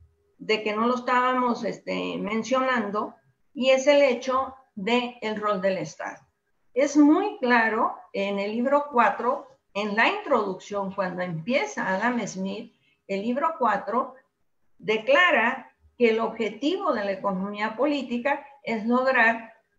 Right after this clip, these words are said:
un Estado que sea suficientemente, eh, rico, y esa, esa interpretación de un Estado rico es una sociedad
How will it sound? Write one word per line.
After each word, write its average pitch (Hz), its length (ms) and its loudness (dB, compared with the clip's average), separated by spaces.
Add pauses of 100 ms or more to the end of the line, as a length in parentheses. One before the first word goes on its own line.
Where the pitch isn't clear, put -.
un 294 220 2
Estado 247 680 2 (180)
que 202 140 -2
sea 233 260 2
suficientemente, 247 1400 -4 (320)
eh, 202 360 -4
rico, 262 720 -4 (500)
y 226 260 2
esa, 294 480 2
esa 254 240 4
interpretación 240 1120 -2
de 240 100 -2
un 208 160 -6
Estado 208 440 -2
rico 277 600 -4 (180)
es 240 380 -2 (220)
una 233 280 0
sociedad 202 920 -2